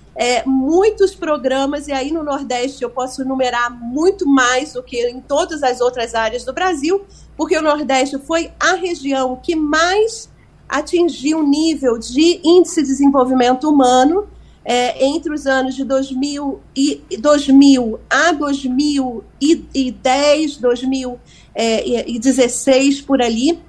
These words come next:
Então, esse processo é um processo que veio de uma construção, e aí eu quero concordar com o professor que coloca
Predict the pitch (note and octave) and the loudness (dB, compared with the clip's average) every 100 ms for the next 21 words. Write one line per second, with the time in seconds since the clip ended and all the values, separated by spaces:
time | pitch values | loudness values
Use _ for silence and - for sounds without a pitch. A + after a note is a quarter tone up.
0 | - - - B3+ D#4+ - D#4+ G#4+ G#4 F4+ | -20 -18 -8 0 0 2 2 2 2 2
1 | D4+ D4+ C#4+ C4+ C4 C4 C#4 D4 D4 D4+ | 0 0 0 0 -2 -4 -6 -6 -8 -4
2 | D#4+ E4+ F4 - D#4+ G#4 - - - A3 | -4 -4 -10 -6 -4 -4 -6 -20 -20 -12
3 | B3 D#4 E4+ F4+ F4+ E4 E4 D4+ D4+ C#4 | -2 0 2 2 2 0 0 -4 -4 -8
4 | C#4 D#4+ D#4 C#4 D4 D4+ D4+ C#4 C#4 C#4+ | -4 -2 0 -2 -2 -4 -6 -4 -4 -4
5 | C#4 C#4 B3+ B3 C4 C4+ C4+ C4+ - C4 | -6 -6 -4 -4 -4 -6 -6 -6 -6 -8
6 | C4 B3+ A#3+ A3+ A3 | -6 -2 -2 -2 -6